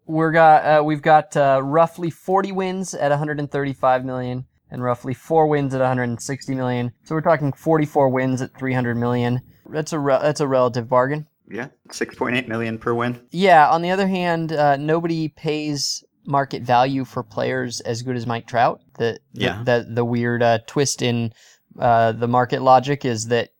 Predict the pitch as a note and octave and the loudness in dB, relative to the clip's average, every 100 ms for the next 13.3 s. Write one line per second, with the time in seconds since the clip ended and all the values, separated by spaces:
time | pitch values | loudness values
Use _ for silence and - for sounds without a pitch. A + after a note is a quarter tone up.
0 | _ C3 B2+ B2 A#2 G#2 A#2+ A2+ A#2+ A#2+ | _ -2 0 0 -2 -6 -6 -2 2 2
1 | A#2+ A#2+ A#2+ A#2 A#2+ A#2+ A#2+ A#2 B2 B2+ | 2 2 2 4 4 4 0 -4 -4 -2
2 | C#3+ C3 - A#2 A#2 G3+ - - A#2 C#3+ | -2 -6 -4 -2 -2 -2 -2 -2 -2 -2
3 | D3 D#3 E3+ - _ - C#3+ C#3 C#3+ F3+ | -4 -6 -6 -8 _ -2 0 2 -2 -4
4 | A#2 G#2+ G2+ _ C#3 C#3 C#3 D#3+ D#3+ D#3 | -8 -12 -14 _ 8 8 8 6 2 2
5 | F#3 F3 E3+ D#3+ D3+ - F3+ F3+ - C#3+ | 4 6 6 2 -4 4 6 6 2 -4
6 | D#3 D3+ E3 D3+ D#3 C#3+ C#3+ C#3 C#3 A3+ | -2 0 4 4 4 -2 -4 -2 0 -2
7 | - D3 C#3+ C3 B2 A#2+ A#2+ A#2 A#2 A#2 | -2 -4 -2 0 -2 -2 -4 -2 2 2
8 | C3+ E3 C3+ A#2 B2 A#2 A#2 A2+ A2+ A#2 | 2 -2 -8 -8 -6 -2 -2 0 0 0
9 | A2+ A2+ A#2+ A2+ - A#2 A2+ A2 _ _ | 0 -4 -6 -6 -2 0 0 -2 _ _
10 | _ - C3+ B2 A#2 A#2 A#2 A2+ A2+ A2+ | _ 0 2 4 2 2 -2 0 2 2
11 | A#2 A#2 E3 E3 - - D3+ E3+ F3 F3+ | 0 -2 -2 -2 -4 -2 0 2 2 4
12 | G#3+ B2 - _ _ - C3+ C3 B2+ B2+ | 4 4 -2 _ _ -4 0 2 2 4
13 | B2 B2 | 6 6